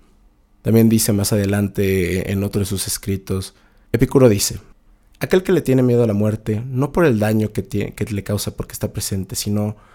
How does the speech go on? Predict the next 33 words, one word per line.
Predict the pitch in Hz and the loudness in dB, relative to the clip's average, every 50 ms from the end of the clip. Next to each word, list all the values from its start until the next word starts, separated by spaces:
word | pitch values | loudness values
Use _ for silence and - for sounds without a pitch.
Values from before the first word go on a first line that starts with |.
| - _ _ _ | -20 _ _ _
por | - 107 98 101 | -4 -2 -2 0
el | 104 104 101 | 0 0 0
daño | 107 110 113 117 117 | 0 0 0 2 0
de | 113 110 | 0 0
la | 101 98 | -2 -2
anticipación | 95 92 - 98 - - - 101 95 - - 104 101 101 | -4 -4 -6 -8 -8 -8 -8 -8 -6 -4 -2 -2 -2 -2
de | 92 90 90 95 | -2 -4 -6 -6
ella, | 95 101 104 117 135 - - _ _ _ _ _ _ _ _ _ _ _ _ _ _ - | -8 -8 -8 -10 -10 -12 -18 _ _ _ _ _ _ _ _ _ _ _ _ _ _ -6
es | - 120 - | -4 -2 -2
irracional. | 143 123 113 - - 101 98 98 98 95 92 117 113 - - - _ _ _ _ _ _ _ _ _ _ _ _ _ _ _ _ _ _ _ _ - | -2 -2 -4 -4 -4 -4 -6 -6 -6 -10 -12 -14 -18 -20 -20 -20 _ _ _ _ _ _ _ _ _ _ _ _ _ _ _ _ _ _ _ _ -4
Pues | 117 110 | -2 -2
si | - - 127 | 0 2 2
algo | 131 135 135 135 | 2 2 4 2
no | 127 120 117 | 2 2 0
causa | - 120 120 110 - 117 | 0 -2 -2 -2 -2 -2
daño | 110 110 107 107 110 101 | 0 2 2 0 0 0
cuando | - 104 101 | -2 -2 -2
está | 98 - - 98 - | -2 -4 -6 -6 -4
presente, | - 98 - - 104 104 101 - - 110 117 120 - _ _ _ _ _ _ | -6 -4 -2 -2 0 -2 -2 -2 -4 -6 -6 -8 -12 _ _ _ _ _ _
es | - - 107 - - | -6 -4 -4 -4 -4
tonto | - - 117 113 113 110 110 - 101 95 90 - - _ _ _ _ _ _ _ _ _ _ _ _ _ _ - | -2 2 2 4 4 2 0 -2 -2 -2 -2 -4 -10 _ _ _ _ _ _ _ _ _ _ _ _ _ _ -10
estar | - - 117 107 101 | -4 -2 0 0 0
dañado | 101 101 101 101 101 101 101 104 107 120 139 - _ - | 0 0 -2 -2 -2 -2 -4 -6 -6 -8 -12 -16 _ -8
por | 113 110 107 - - | -8 -8 -8 -8 -6
la | 110 104 | -4 -4
expectativa | 101 - - - - - - 92 - 98 92 90 90 | -4 -4 -6 -8 -8 -8 -10 -10 -8 -6 -6 -6 -6
de | 85 - | -8 -8
ella. | - - - - - - - - _ _ - | -10 -10 -12 -16 -18 -20 -20 -20 _ _ -4
Y | - 147 | -2 0
este | 151 - | 2 2
argumento | 190 180 165 143 131 127 127 135 135 135 147 139 131 127 123 | 2 2 2 2 2 2 2 0 0 0 0 2 2 0 -2
tiene | 127 - 127 131 127 | -2 -2 0 0 2
mucha | 127 123 123 123 127 - - 127 120 113 107 101 95 95 92 - - 107 | 2 2 2 0 -2 -2 -2 0 0 0 0 -2 -4 -6 -6 -8 -10 -12